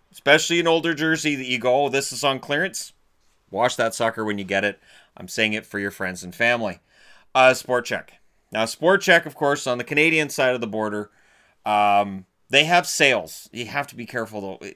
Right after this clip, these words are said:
and, and, and vigilant, because they don't really advertise when there's, when they have <laughs> sales on N H L jerseys.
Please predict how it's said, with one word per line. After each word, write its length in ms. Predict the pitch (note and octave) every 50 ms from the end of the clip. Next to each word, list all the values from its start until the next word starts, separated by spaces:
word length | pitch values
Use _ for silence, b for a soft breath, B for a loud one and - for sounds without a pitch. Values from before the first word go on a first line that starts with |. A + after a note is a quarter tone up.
| A#2+ A2+ - -
and, 200 | B2+ B2+ B2 -
and, 220 | - B2 B2+ A#2+ -
and 300 | - A#2+ A#2+ A#2 A2+ A2
vigilant, 480 | G2+ A2 D3+ D#3+ D3+ D3+ G#2+ F#2 E2+ - _
because 380 | - A#2 - C3+ D3 - - - b b b b
they 100 | b D#3
don't 180 | G3 A#3+ A3+
really 280 | B3 B3+ B3 A3+ G3 -
advertise 640 | - C#3+ D3 D#3+ F3+ G3 F3+ F3 E3+ D#3+ E3 D#3+ C#3
when 160 | D#3+ D#3 D#3
there's, 240 | D#3 D3+ - - -
when 140 | C#3 C3+
they 80 | C#3 C#3
have 100 | C3+ -
<laughs> 120 | - - -
sales 220 | E3+ D#3 D3+ C3
on 120 | C#3 B2+ B2+
N 140 | B2+ B2+
H 180 | C3 C3+ - -
L 120 | C3+ B2+
jerseys. 500 | A#2 A2+ A#2 A#2 B2 C3 D#3 F3 F3 -